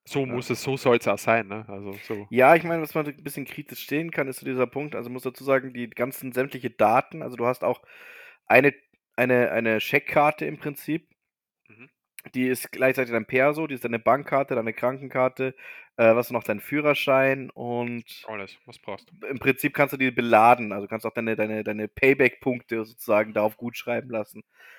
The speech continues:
Speaker 2: Also die kann im Prinzip alles aufnehmen. Ähm, und die Daten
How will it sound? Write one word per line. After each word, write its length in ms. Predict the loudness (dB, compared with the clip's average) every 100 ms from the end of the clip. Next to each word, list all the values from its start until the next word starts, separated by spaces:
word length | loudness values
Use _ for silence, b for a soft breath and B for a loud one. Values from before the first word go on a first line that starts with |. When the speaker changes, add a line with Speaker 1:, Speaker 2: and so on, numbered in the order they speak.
| b
Speaker 2:
Also 120 | -6
die 60 | -6
kann 140 | -6
im 100 | -8
Prinzip 300 | -8 -12 -10 0
alles 280 | 2 2 0
aufnehmen. 560 | -6 -4 -4 -4 -6 _ _ _ _ _ _ _ _ _ _ _ _ _ _ -2
Ähm, 480 | 2 2 0 -6 b b b b b b _ _
und 160 | -8 -6
die 100 | 4
Daten 460 | 8 8 4 -8